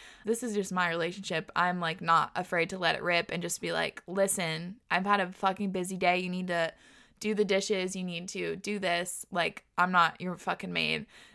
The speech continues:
That's what my mom always is like, "I'm not your mom, Steve. Like, you have to do the <laughs> dishes." But I will say, establishing, like, clear rules has helped me a lot, and also Catherine.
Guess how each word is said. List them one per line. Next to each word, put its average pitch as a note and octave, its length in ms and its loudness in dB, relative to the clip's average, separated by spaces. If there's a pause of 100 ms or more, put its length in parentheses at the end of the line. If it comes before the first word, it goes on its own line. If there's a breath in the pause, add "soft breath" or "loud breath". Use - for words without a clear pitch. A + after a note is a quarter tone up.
That's G3 220 2
what A#3 80 -2
my G#3 140 8
mom F3 280 4
always E3 220 -2
is - 60 -12
like, E3 200 -2
"I'm F3 120 -2
not E3 180 2
your F#3+ 80 -2
mom, F#3+ 500 6
Steve. D#3 480 -2
Like, D#3 280 -10
you F3 280 -4
have F#3+ 220 8
to - 100 -8
do A#3 140 2
the A#3+ 100 2
<laughs> G#3 140 0
dishes." G3+ 480 -2 (580 loud breath)
But G#3 540 6
I F#3+ 100 2
will A3+ 220 2
say, G3 520 2
establishing, A3 600 4
like, G#3 300 0
clear G#3+ 320 2
rules F#3+ 640 0 (360)
has G#3 180 0
helped G3+ 280 0
me G3 140 -2
a G3 60 -2
lot, G3 240 6
and F3+ 120 -4
also F3+ 240 -2
Catherine. F#3+ 540 2